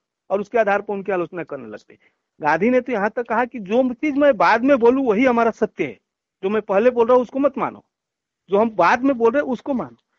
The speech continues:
क्योंकि गांधी का जब आप सत्य का प्रयोग किताब पढ़ते हैं, तो practically उन्होंने लिखा है, और युवाओं को आज गांधी को पढ़ना चाहिए। आज जब पूरा दुनिया पढ़ रहा है गांधी को, तो हमारे देश के युवाओं को भी चाहिए कि वो पढ़े।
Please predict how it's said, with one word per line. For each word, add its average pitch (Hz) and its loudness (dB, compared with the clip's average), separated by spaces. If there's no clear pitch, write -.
क्योंकि 226 -4
गांधी 196 -2
का 254 0
जब 247 2
आप 240 -2
सत्य 240 -6
का 240 -4
प्रयोग 214 -10
किताब 208 -4
पढ़ते 170 -12
हैं, 160 -10
तो 262 -10
practically 311 -2
उन्होंने 262 2
लिखा 151 -8
है, 104 -20
और 247 -2
युवाओं 226 0
को 285 -4
आज 233 -2
गांधी 196 -4
को 254 -8
पढ़ना 214 -6
चाहिए। 139 -12
आज 190 -4
जब 233 -2
पूरा 240 2
दुनिया 208 -2
पढ़ 247 -4
रहा 196 -2
है 165 -2
गांधी 147 -8
को, 202 -8
तो - -18
हमारे 190 -6
देश 190 -4
के 240 -16
युवाओं 196 -8
को 240 -6
भी 240 -8
चाहिए 185 -6
कि - -20
वो 190 -8
पढ़े। 185 -6